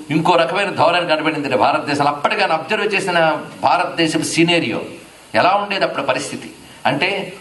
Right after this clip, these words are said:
ఒకవైపు ఈ సంస్కృతిపై క్రమక్రమంగా గౌరవం సన్నగిల్లుతూ తాము పాలిస్తున్న, తమని పాలిస్తున్న పరాయి వాళ్ళ సంస్కృతే గొప్పది అనేటువంటి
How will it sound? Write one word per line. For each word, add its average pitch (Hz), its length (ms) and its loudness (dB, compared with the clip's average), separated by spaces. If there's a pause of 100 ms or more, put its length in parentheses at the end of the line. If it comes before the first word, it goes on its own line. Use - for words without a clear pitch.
(120)
ఒకవైపు - 760 0 (300)
ఈ 156 80 4
సంస్కృతిపై 175 960 0 (340)
క్రమక్రమంగా 185 680 0
గౌరవం 180 440 2
సన్నగిల్లుతూ 147 840 0 (340)
తాము 170 240 4 (120)
పాలిస్తున్న, 196 840 -2
తమని 190 420 2
పాలిస్తున్న 208 640 0
పరాయి 196 600 2
వాళ్ళ 208 220 2
సంస్కృతే 202 720 0
గొప్పది 196 840 0
అనేటువంటి 156 460 0